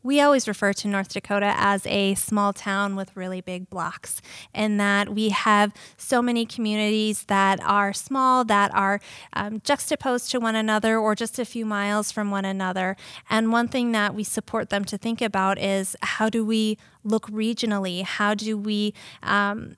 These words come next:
elevate all of our communities' quality of life for all of our communities' economic opportunities by really taking that regional or partnership approach?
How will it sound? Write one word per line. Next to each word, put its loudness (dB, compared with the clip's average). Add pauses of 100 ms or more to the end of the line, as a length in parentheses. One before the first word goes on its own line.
(160)
elevate 4
all 2
of 0
our 4
communities' 2 (300)
quality 0
of -4
life 2
for -6
all 2
of 0
our 2
communities' -2
economic -4
opportunities -4
by -8
really 0
taking -2
that -2
regional -2
or -4
partnership -10
approach? -6